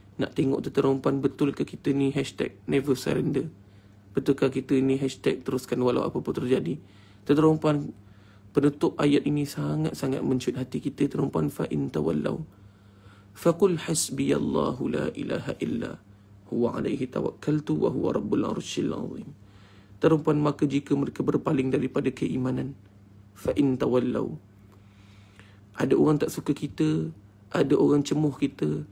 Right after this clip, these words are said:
ada orang kata kita, ada orang kata buruk, kata buruk pada kita, tuan-tuan dan puan. "Fa in tawallaw, faqul hasbiyallah." Apa kita cakap, tuan-tuan dan puan?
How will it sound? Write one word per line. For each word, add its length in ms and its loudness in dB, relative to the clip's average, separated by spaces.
ada 240 0
orang 240 4
kata 400 -2
kita, 560 -4
ada 240 0
orang 160 2
kata 240 -2
buruk, 480 0
kata 320 0
buruk 480 4
pada 240 0
kita, 320 0
tuan-tuan 320 2
dan 80 0
puan. 180 -2
"Fa 140 -4
in 220 2
tawallaw, 500 4
faqul 500 2
hasbiyallah." 1080 -2
Apa 320 -2
kita 200 -2
cakap, 320 -2
tuan-tuan 280 0
dan 40 -4
puan? 200 -4